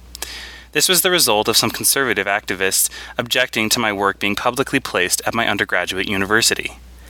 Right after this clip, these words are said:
This caused them to photograph my work and appeal to several conservative media personalities. Lars Larson, a conservative radio talk show host, picked up the story. I was notified by some of my friends in Oregon,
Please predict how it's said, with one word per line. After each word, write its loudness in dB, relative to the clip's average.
This 0
caused 0
them 2
to -6
photograph 0
my 0
work 0
and 0
appeal 0
to -6
several 0
conservative 2
media 0
personalities. 0
Lars 0
Larson, 0
a -4
conservative 2
radio 2
talk 0
show 2
host, -2
picked -4
up -2
the -6
story. 4
I 2
was 0
notified 0
by 2
some 2
of -2
my 0
friends -2
in -4
Oregon, 0